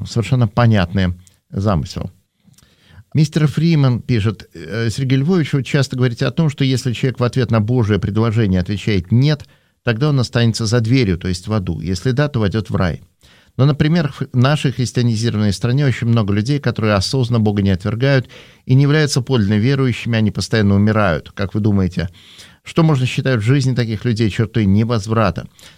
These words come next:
То есть, когда по ним уже будет ясно, войдут они в дверь или нет. Христос говорил о людях, погибших при крушении башни. Если не уверуете, то также погибнете».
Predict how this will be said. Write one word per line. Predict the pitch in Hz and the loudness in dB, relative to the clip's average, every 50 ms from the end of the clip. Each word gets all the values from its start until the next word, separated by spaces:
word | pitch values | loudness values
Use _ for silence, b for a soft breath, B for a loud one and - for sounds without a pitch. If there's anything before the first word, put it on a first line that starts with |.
| B | B
То | B 117 | B -2
есть, | 120 - | -2 0
когда | - 135 127 127 143 | 0 -2 -2 0 0
по | 127 - | 0 2
ним | 139 139 147 143 | 2 2 2 2
уже | 131 - 139 127 | 2 2 2 2
будет | 120 131 131 107 | 2 0 0 0
ясно, | - 117 131 131 123 101 - 107 92 | 2 2 2 4 4 2 0 0 0
войдут | 92 95 95 113 101 - | 0 0 0 -2 -2 0
они | 110 101 | 0 0
в | 90 | 0
дверь | 90 98 104 98 | 0 0 0 2
или | 95 90 95 95 | 2 2 2 2
нет. | 92 85 71 - - - - _ B B B B B B B | 0 0 -2 -4 -12 -20 -20 _ B B B B B B B
Христос | B 139 147 139 - 180 170 135 | B 0 0 0 0 -2 -2 0
говорил | 135 139 139 143 139 135 | 0 0 2 2 2 2
о | 135 | 2
людях, | 131 143 143 135 127 - | 2 2 2 0 -2 -2
погибших | - - 131 117 113 135 127 117 - 113 - | -2 -2 -2 0 0 0 -2 -2 -4 -6 -4
при | - 113 | -4 -4
крушении | - - 110 101 - - 123 113 120 123 | -2 -4 -6 -4 -2 -2 0 0 2 2
башни. | 113 113 127 139 123 98 - - 92 | 2 2 2 2 2 2 -2 -4 -4
Если | 90 87 - 98 | -6 -4 -2 0
не | 101 101 | 0 2
уверуете, | 98 98 110 120 123 110 - 117 104 | 2 2 2 0 -2 -2 -2 -4 -6
то | 90 | -4
также | - - 101 95 87 98 | -4 -4 -4 -2 -2 -2
погибнете». | - 117 117 104 95 85 78 - 80 - - - 101 | -2 -2 -2 -2 -2 -2 -2 -4 -8 -10 -10 -12 -12